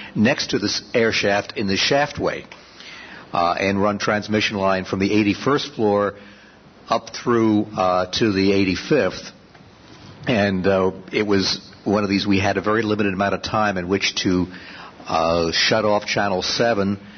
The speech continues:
go to, uh, their backup site at Alpine, and tie in Channel eleven. We had to make sure that, number one, the, uh, the filter worked properly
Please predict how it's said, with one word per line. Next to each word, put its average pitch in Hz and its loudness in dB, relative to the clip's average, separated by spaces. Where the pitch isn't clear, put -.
go 98 2
to, 98 2
uh, 85 0
their 90 2
backup 98 -2
site 95 0
at 90 -2
Alpine, 90 0
and 90 0
tie 101 2
in 98 0
Channel 101 2
eleven. 135 2
We 90 -4
had 101 0
to 98 0
make 98 -2
sure 104 2
that, 95 -2
number 98 0
one, 117 0
the, 98 2
uh, 90 2
the 101 -2
filter 131 0
worked 101 -2
properly 98 0